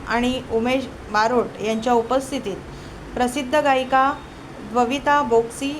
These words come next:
ओबेरॉय, फिरोज लडका, हेली मुजुमदार, रुपाली कश्यप यांच्या सुरांमध्ये भाविकांना दांडियाचा आनंद लुटता येईल.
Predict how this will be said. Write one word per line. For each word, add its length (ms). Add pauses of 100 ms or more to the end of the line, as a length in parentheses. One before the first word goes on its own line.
(120)
ओबेरॉय, 520
फिरोज 480
लडका, 480 (540)
हेली 360 (360)
मुजुमदार, 600
रुपाली 380
कश्यप 560
यांच्या 280
सुरांमध्ये 640
भाविकांना 680 (520)
दांडियाचा 540
आनंद 320
लुटता 420
येईल. 140